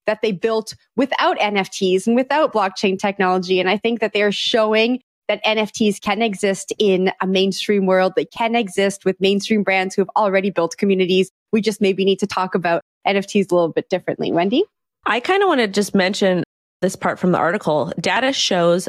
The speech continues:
Speaker 2: us there are currently over three point seven million Reddit users holding a total of four point four million of the avatars. The way that the N F T project works on Reddit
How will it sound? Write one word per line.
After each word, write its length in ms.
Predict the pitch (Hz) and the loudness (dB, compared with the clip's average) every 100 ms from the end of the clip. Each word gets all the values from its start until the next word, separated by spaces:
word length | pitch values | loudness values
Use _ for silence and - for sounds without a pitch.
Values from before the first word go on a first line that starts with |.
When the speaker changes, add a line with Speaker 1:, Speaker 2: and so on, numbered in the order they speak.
| - | -2
Speaker 2:
us 260 | 165 165 - | -2 -2 -2
there 180 | 170 - | -2 0
are 120 | 170 | -2
currently 440 | - 190 - 220 | -2 -4 0 0
over 280 | 175 170 175 | 2 0 -2
three 220 | - 208 | 0 -4
point 260 | - 214 - | -2 -6 -4
seven 340 | 202 175 170 | -4 0 2
million 360 | 170 165 170 160 | 2 2 2 2
Reddit 280 | 160 156 - | 2 0 2
users 380 | 190 185 190 | 2 2 0
holding 360 | - 214 190 190 | 0 0 2 2
a 60 | 175 | 0
total 320 | - 170 170 | -2 0 0
of 80 | 165 | 0
four 240 | 196 190 | 0 0
point 240 | 196 190 | -2 -6
four 180 | 175 180 | 0 2
million 480 | 180 170 165 160 165 | 2 4 4 2 2
of 200 | - 151 | 0 -2
the 140 | 156 - | -2 -2
avatars. 520 | 165 170 - 151 - _ _ _ - | -2 -2 -2 -4 -4 _ _ _ -4
The 100 | 214 | 0
way 260 | 196 233 262 | 2 0 0
that 220 | 262 - | -2 -2
the 100 | - | -2
N 100 | 170 | 0
F 120 | 160 | -2
T 160 | - 175 | -2 -2
project 460 | 160 160 170 170 _ | -2 -2 -2 -4 _
works 340 | 165 165 180 160 | -4 -2 -2 -2
on 160 | 160 | 0
Reddit 320 | 151 156 196 | 2 0 -2